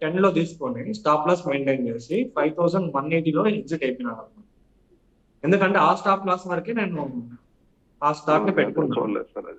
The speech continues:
Speaker 1: దానికన్నా కిందకి వస్తే ఫోర్ థౌసండ్ ఎయిట్ హండ్రెడ్, ఫోర్ థౌసండ్ సెవెన్ హండ్రెడ్ వస్తుందని తెలుసు. ఈరోజు ఫోర్ థౌసండ్ సెవెన్ హండ్రెడ్ నైన్టీ టూ తిరుగుతాను already. So ఫైవ్ థౌసండ్ త్రీ హండ్రెడ్ కానీ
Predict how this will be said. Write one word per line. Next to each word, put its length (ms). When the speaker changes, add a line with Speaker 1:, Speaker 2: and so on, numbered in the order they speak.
Speaker 1:
దానికన్నా 360
కిందకి 280
వస్తే 260
ఫోర్ 280
థౌసండ్ 220
ఎయిట్ 140
హండ్రెడ్, 260
ఫోర్ 180
థౌసండ్ 200
సెవెన్ 160
హండ్రెడ్ 240
వస్తుందని 320
తెలుసు. 240
ఈరోజు 200
ఫోర్ 220
థౌసండ్ 200
సెవెన్ 200
హండ్రెడ్ 220
నైన్టీ 180
టూ 140
తిరుగుతాను 360
already. 380
So 80
ఫైవ్ 240
థౌసండ్ 360
త్రీ 160
హండ్రెడ్ 240
కానీ 400